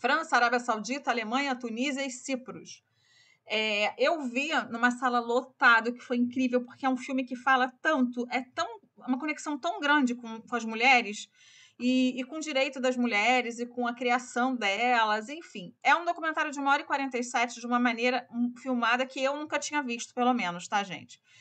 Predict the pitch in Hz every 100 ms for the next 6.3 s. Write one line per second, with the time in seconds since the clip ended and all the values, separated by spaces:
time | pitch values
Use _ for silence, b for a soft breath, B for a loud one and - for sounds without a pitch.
0 | b - 240 - 240 - 262 254 277 -
1 | 247 - 277 277 285 - 285 311 262 -
2 | 277 294 - 294 302 - - - - -
3 | b b b b b - 220 226 226 247
4 | 285 - 349 392 277 262 247 269 269 220
5 | 233 - 240 233 226 233 277 302 208 226
6 | 262 262